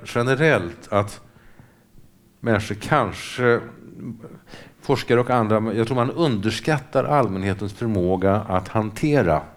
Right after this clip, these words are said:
vissa fakta. Eh, en sak som väldigt ofta kommer upp, det är ju, eh, nazisterna till exempel och den typen av, av rasbiologi som, eh, f-, följde med nazismen.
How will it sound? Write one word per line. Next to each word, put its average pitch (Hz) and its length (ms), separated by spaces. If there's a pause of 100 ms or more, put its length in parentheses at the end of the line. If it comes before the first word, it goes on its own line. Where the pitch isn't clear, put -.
(720)
vissa 92 280
fakta. - 340 (1200)
Eh, 107 340 (1300)
en 139 100
sak 160 180
som 135 120
väldigt 131 160
ofta 127 220
kommer 123 280
upp, 127 380 (240)
det 107 220
är 123 80
ju, 113 260
eh, 113 580
nazisterna 113 680
till 107 100
exempel 85 560
och - 480 (100)
den 87 220
typen 85 340
av, 85 200
av 85 200
rasbiologi 87 800
som, 82 420
eh, 80 180 (640)
f-, - 200
följde 90 380
med 78 200
nazismen. - 520